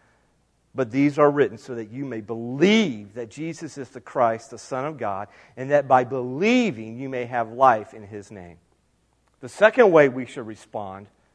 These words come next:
number two, is to proclaim the Logos by sharing the good news of Christmas. Look what it says again in First John chapter one. Th-, these verses are in your notes. Look what it says. It says, "That which was from the beginning,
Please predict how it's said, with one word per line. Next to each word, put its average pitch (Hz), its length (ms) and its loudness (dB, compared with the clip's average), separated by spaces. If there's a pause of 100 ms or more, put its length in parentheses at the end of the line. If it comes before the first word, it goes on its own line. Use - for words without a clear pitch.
(560)
number 123 200 -8
two, 151 380 0
is 143 160 -14
to 180 160 -12
proclaim 226 720 6
the 190 80 2
Logos 113 720 -4 (960)
by 135 180 -2
sharing 139 640 4
the 131 100 -6
good 127 260 2
news 143 320 -6
of 127 100 -16
Christmas. - 600 -18 (1120)
Look 160 160 -4
what 196 120 6
it 185 80 2
says 170 280 4
again 135 300 -8
in 117 100 -10
First 143 340 0
John 135 260 -2
chapter 127 340 -6
one. 101 300 -12 (720)
Th-, 147 120 -14
these 135 180 -10
verses 170 420 2
are 151 80 -8
in 151 80 -10
your 143 100 -8
notes. 143 300 -10
Look 156 140 -8
what 180 120 0
it 170 80 -4
says. 127 400 -2 (300)
It 135 60 -12
says, 123 220 -2
"That 160 280 8
which 214 180 0
was 196 160 -6
from 143 280 -4
the 180 60 -4
beginning, 131 560 -10